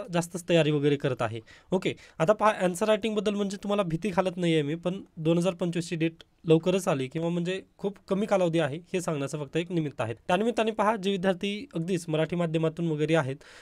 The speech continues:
त्यांचे मेसेज येत होते आन्सर रायटिंगबद्दल, तर आपण नक्कीच आन्सर रायटिंगचे प्रयत्न करणार आहोत.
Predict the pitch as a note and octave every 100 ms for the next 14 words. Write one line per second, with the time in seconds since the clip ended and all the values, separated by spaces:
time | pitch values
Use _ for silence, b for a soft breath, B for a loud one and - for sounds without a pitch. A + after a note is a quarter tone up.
0 | B _ E3 E3+ E3+ F#3+ G3 E3 E3 G3
1 | F#3 F3+ F3+ C#3 D#3 _ _ - D#3 F#3+
2 | F#3 F3+ D3+ C3+ E3 E3+ E3+ F#3 G3 A3+
3 | G3 F3 F3 E3 D#3+ D3 E3+ C#3+ C3+ C3+
4 | C3+ B2+ B2+